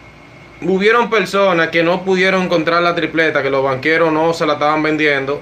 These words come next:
y tuvieron que jugar los números hasta sueltos porque no se la querían vender. Tres juntos no querían venderlo. Si era un palé, sí. Vamos a esperar que se unan más personas a la transmisión. Buenas noches para todos.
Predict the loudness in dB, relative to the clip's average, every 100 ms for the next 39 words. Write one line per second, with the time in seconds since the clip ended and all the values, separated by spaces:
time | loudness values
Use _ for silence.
0 | -10 -10 -6 -2 -2 0 2 2 0 0
1 | -2 0 -2 -2 -2 0 0 -2 -6 -6
2 | -6 -6 -4 -4 -2 -2 -2 -4 -4 -6
3 | -8 -20 -20 -20 -20 -20 -12 -4 -2 0
4 | 0 0 0 -2 -2 0 0 0 -2 -2
5 | -2 -4 -10 -20 -20 -20 -20 -20 -20 -20
6 | -20 -20 -20 -20 -20 -20 -20 -20 -16 -6
7 | 0 2 2 2 2 2 -2 -6 -12 -16
8 | -20 -20 -20 -20 -20 -20 -20 -20 -20 -20
9 | -20 -20 -20 -20 -20 -20 -20 -20 -20 -20
10 | -20 -20 -20 -10 -2 0 0 0 0 2
11 | 0 -2 -4 -4 -4 -4 -2 -2 0 -2
12 | 0 2 2 2 0 0 0 -2 0 0
13 | 2 2 2 0 0 0 -2 0 0 0
14 | 0 2 2 0 -4 -12